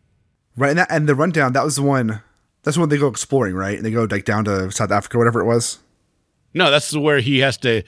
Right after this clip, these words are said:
Speaker 2: get the gangster's son who is down in Brazil.
Speaker 1: Yeah, yeah, well, that's South America, I meant, not South Africa. Yes.
Speaker 2: Yeah.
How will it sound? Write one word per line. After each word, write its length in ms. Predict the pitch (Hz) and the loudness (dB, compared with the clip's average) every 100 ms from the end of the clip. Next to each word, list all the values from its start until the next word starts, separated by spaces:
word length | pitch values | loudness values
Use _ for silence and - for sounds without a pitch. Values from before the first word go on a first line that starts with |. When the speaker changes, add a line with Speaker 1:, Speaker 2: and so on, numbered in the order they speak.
| - - | -10 -8
Speaker 2:
get 160 | - 139 | -6 -2
the 80 | 127 | 0
gangster's 480 | 117 120 - 117 - | 0 0 -2 -6 -4
son 320 | 131 117 104 | -2 0 0
who 140 | 98 | -2
is 100 | 95 | -2
down 220 | 87 101 101 | -2 -2 -2
in 100 | 90 | -2
Brazil. 500 | 92 87 101 85 - _ _ _ _ _ _ _ _ _ _ _ _ _ | -4 -2 -2 -4 -8 _ _ _ _ _ _ _ _ _ _ _ _ _
Speaker 1:
Yeah, 80 | 214 | 2
yeah, 160 | 185 127 | 4 4
well, 160 | 135 - _ _ _ _ | 2 -2 _ _ _ _
that's 360 | - 185 - - _ - | -2 -2 -4 -12 _ -4
South 140 | 135 | -2
America, 320 | 113 113 101 92 | 2 2 2 0
I 60 | |
meant, 140 | 92 87 | -2 -2
not 80 | 104 | -4
South 120 | 85 | -4
Africa. 300 | 82 87 85 | -6 -6 -4
Yes. 260 | 107 87 104 | -2 -2 -4
Speaker 2:
Yeah. 180 | 78 | -8